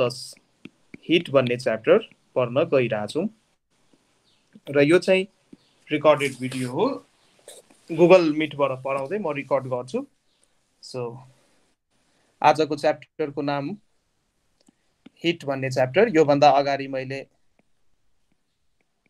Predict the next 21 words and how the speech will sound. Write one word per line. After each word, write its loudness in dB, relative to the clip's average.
फोर्स -6
र 0
प्रेसर -4
च्याप्टरको -6
गरिसकेँ, -6
हेर्नु -2
भएको 2
छैन -6
भने -6
एकचोटि -4
हेर्नु 0
होला। 6
आज 2
चाहिँ -2
हामी -4
हिट 2
भन्ने 0
च्याप्टरको -2
पढ्न 2
गइरहेछौँ। -4
So, 4